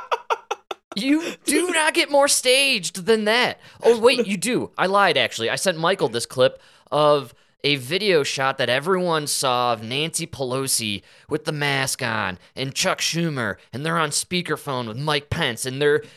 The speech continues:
you know, talking about how they're gonna wait it out for another hour and see what they can do. And then you see another clip,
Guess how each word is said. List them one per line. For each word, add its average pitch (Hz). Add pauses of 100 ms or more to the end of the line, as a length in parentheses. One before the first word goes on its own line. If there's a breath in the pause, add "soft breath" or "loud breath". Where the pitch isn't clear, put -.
(140 loud breath)
you 170
know, 139
talking 160
about 151
how 147
they're 147
gonna 151
wait 156
it 147
out 147
for 139
another 139
hour 135
and 117
see 170
what 151
they 147
can 147
do. 127 (260 soft breath)
And 143
then 170
you 160
see 175
another 170
clip, 120